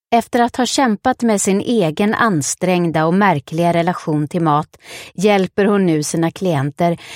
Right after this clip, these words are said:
med att bygga upp en hälsosam relation till mat genom att lära dem att lyssna till sin medfödda känsla för hunger och mättnad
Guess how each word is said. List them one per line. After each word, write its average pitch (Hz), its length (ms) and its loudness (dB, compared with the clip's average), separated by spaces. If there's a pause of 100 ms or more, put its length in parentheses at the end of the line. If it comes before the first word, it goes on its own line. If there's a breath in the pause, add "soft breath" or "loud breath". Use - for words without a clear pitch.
(120)
med 196 220 4
att 185 120 -4
bygga 190 300 2
upp 175 200 -2
en 185 100 2
hälsosam 214 800 0
relation 196 500 0
till 175 120 -2
mat 151 320 0 (280 loud breath)
genom 208 360 2
att 214 80 2
lära 185 340 4
dem 175 200 2
att 175 140 -2
lyssna 208 560 0
till 165 200 -4
sin 180 220 2
medfödda 170 720 0
känsla 202 600 0
för - 140 -4
hunger 196 460 2
och 170 80 2
mättnad 220 720 -2